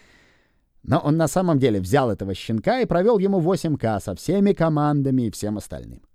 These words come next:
Понимаете? Он клал лапу своего щенка на стену и так далее. Не успел он начать это, как собака стала визжать. И продолжала визжать практически от начала и до конца. Не что иное, как самый оглушительный, пронзительный визг.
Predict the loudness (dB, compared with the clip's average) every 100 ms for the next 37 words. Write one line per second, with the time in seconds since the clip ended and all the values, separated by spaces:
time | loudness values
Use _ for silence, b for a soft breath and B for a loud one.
0 | _ -10 -4 -4 -6 -16 _ _ _ _
1 | _ _ -8 -6 -4 -4 -2 -2 -2 -2
2 | -2 -4 -6 -6 -6 -6 -6 -6 -6 -4
3 | -4 -4 -8 -12 -10 -8 -8 -8 -10 -10
4 | -8 -10 -10 -14 _ _ _ _ _ _
5 | _ _ _ _ _ -10 -8 -6 -2 0
6 | 2 0 0 2 2 2 -2 -2 -4 -2
7 | 0 0 -2 -4 -4 -2 -2 0 0 -2
8 | -6 -8 -8 -10 -20 _ _ _ _ _
9 | _ _ -6 0 2 2 2 2 2 2
10 | 2 0 -2 -2 -2 -2 -2 -6 -4 -6
11 | -6 -4 -4 -2 -6 -2 -2 0 0 0
12 | -2 -2 -2 -4 -4 -6 -10 _ _ _
13 | _ _ -16 -14 -8 -4 -2 0 -2 -4
14 | -6 -4 -2 -2 -4 -6 -6 -2 0 2
15 | 0 -2 -4 -6 -6 -8 -6 -4 -2 -2
16 | -6 -8 -14 -16 -18